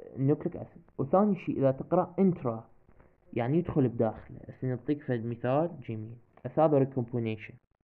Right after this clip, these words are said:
زين؟ عندك دي ان اي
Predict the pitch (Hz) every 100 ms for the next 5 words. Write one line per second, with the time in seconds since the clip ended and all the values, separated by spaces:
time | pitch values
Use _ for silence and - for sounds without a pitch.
0 | _ _ _ _ - - _ _ _ _
1 | _ _ _ - 123 127 170 233 - _
2 | _ _ _ _ _ _ _ _ _ -
3 | 190 151 143 135 165 135 143 196